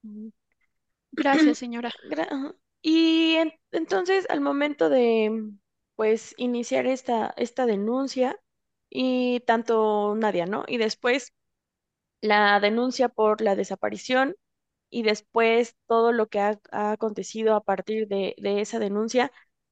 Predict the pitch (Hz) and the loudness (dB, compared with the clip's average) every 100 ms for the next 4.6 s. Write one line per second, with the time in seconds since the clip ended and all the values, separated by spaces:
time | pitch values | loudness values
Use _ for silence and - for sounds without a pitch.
0 | _ _ _ _ _ _ _ 349 349 349 | _ _ _ _ _ _ _ 2 4 6
1 | 381 - _ _ - 320 320 311 294 - | 2 -2 _ _ 0 4 4 4 0 -4
2 | 220 233 - 247 277 247 233 214 202 - | -6 -6 -2 0 0 2 0 0 -6 -2
3 | 254 254 392 - - - 240 - 247 294 | -2 -2 -4 -10 -16 -4 -4 0 0 0
4 | 285 220 208 208 220 294 | -2 -2 -4 -2 -4 -4